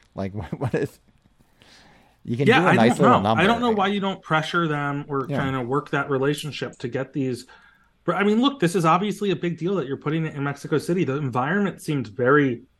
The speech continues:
Speaker 2: fun.
Speaker 1: Mm-hmm.
Speaker 2: You're coming off a World Baseball Classic, right? That got
Speaker 1: Yeah.
Speaker 2: the world involved on a level that you hadn't previously and was a huge success. Why not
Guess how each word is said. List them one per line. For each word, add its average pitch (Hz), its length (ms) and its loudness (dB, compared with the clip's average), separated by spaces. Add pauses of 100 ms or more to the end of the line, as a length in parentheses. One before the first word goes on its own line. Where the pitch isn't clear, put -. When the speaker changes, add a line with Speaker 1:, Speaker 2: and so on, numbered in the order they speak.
(760)
Speaker 2:
fun. 131 360 -4 (220)
Speaker 1:
Mm-hmm. 202 240 -6 (1000)
Speaker 2:
You're 175 220 0
coming 202 340 2
off 180 200 4
a 147 40 2
World 131 380 -4
Baseball 139 400 -10
Classic, 123 680 -10 (840)
right? 139 300 -2
That 139 160 0
got 147 140 6
Speaker 1:
Yeah. 156 160 -2 (360)
Speaker 2:
the 143 140 0
world 165 520 4
involved 139 600 0
on 135 160 -6
a 131 80 -6
level 127 300 -6
that 131 120 -8
you 127 100 -6
hadn't 139 640 -2
previously 131 840 -2
and 131 140 -2
was 123 100 -2
a 117 60 -4
huge 185 540 0
success. - 580 -12 (840)
Why 143 260 4
not 214 380 4